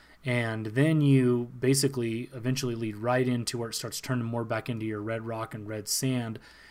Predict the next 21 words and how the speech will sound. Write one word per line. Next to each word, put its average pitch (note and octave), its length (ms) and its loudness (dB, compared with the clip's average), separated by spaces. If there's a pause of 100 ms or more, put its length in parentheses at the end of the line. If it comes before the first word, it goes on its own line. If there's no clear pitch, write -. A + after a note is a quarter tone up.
(600)
pulling B2+ 320 2
into A#2+ 360 0
Temple B2 380 -2
of A2+ 60 -4
the A2+ 60 -4
Moon, A2+ 260 -4
Temple A#2 300 -6
of A2+ 40 -6
the G#2+ 60 -4
Sun, A2+ 260 -4
and G#2 100 -6
Glass G#2 360 -4
Mountain. G#2+ 300 -10
So A#2 100 -4
why C3 80 6
don't C#3 100 6
you A#2 60 0
tell A#2+ 180 -2
us G#2+ 80 -6
about A2 240 -4
those? A2 360 -4